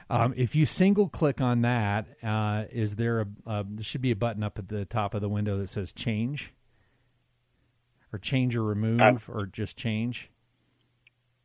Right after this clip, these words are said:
Speaker 2: Bear with me, please. Yes, uh, uh, I single click and I've got one that says change.
Speaker 1: Yeah. So click on change, and then there should be an, a repair option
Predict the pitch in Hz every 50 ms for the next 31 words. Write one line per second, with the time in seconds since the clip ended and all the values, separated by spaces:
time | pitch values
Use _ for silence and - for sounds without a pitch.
0 | - - _ _ _ _ - 117 113 113 113 127 131 - - 139 123 - - -
1 | 139 131 120 - - - - 151 143 120 - - - - - - - - 143 139
2 | 139 131 131 - - 135 135 131 127 - - 175 165 151 160 143 143 - - 170
3 | 165 - - 151 139 131 - - 147 - - - 135 131 135 131 135 - - 139
4 | 131 - - - - _ - 160 147 139 131 117 101 95 95 95 - - - _
5 | _ _ _ _ _ _ _ - 135 135 120 101 95 - - - - - - -
6 | - 131 - - 170 170 - 175 165 170 165 - - 160 143 135 135 135 143 147
7 | - - - 127 120 120 127 127 131 131 127 113 - - 156 139 143 147 131 120
8 | 117 - 113 113 113 104 101 104 98 - - - 117 117 113 110 101 95 95 92
9 | 92 - - - 107 98 95 92 -